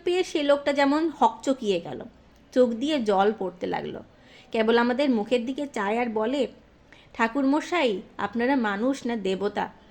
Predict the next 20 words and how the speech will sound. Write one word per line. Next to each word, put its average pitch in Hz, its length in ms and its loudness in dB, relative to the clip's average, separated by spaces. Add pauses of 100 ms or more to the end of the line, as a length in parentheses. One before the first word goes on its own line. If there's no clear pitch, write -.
(380)
গরিবের 285 440 4
ওপর 339 280 2
এত 285 200 4
দয়া 277 380 8
আপনাদের?" 302 480 0 (560)
বিধু 240 460 0
অত 233 220 4
সহজে 277 400 2
ভুলবার 226 440 2
পাত্র - 320 -6
নয়। 143 200 -8 (1040)
সে 254 200 2
বললে, 262 500 2 (460)
"দেখে 233 280 4
নাও 294 220 4
মাল 208 260 2
সব 269 180 0 (100)
ঠিক 226 180 -2
আছে 214 220 -4
কিনা, 180 260 -6